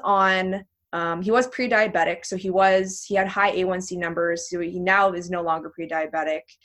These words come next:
He was on, um, blood pressure medications. Um, he halved those within six months, and then now he's completely off of them. Um, his cholesterol is down. He's still on some cholesterol meds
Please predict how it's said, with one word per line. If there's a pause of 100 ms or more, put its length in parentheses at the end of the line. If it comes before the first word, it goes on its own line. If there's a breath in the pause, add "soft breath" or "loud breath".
(120)
He
was
on, (140)
um,
blood
pressure
medications. (180)
Um,
he
halved
those
within (340)
six
months,
and
then
now
he's
completely
off
of
them. (280)
Um,
his
cholesterol
is
down.
He's
still
on
some
cholesterol
meds